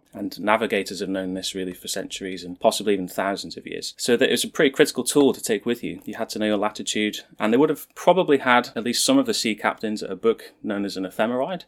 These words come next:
which was a catalogue of latitudes of stars and the sun transits around the equator and up and down above the equator,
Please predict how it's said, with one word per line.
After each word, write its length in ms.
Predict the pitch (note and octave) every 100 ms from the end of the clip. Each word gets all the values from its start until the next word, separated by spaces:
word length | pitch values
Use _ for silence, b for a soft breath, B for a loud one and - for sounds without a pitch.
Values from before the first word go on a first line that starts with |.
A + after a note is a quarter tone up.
| -
which 200 | A#2 -
was 160 | G#2 C3+
a 40 |
catalogue 500 | - - - G2 G2
of 220 | F#2 - A2+
latitudes 500 | A2 G#2 - G2 F#2+
of 80 |
stars 460 | - - G#2 G#2 G2+
and 160 | F#2+ F#2
the 60 |
sun 440 | - A#2 G#2+ A2 -
transits 640 | - G#2 G2+ G#2+ - - G#2
around 180 | G2
the 80 | F#2+
equator 560 | F#2 - G#2+ G#2 A2 G2+
and 100 | F#2+
up 140 | -
and 160 | F#2 F2+
down 240 | G2 G2+
above 220 | F#2 G2+
the 80 | G2+
equator, 520 | F#2+ - G2 - G#2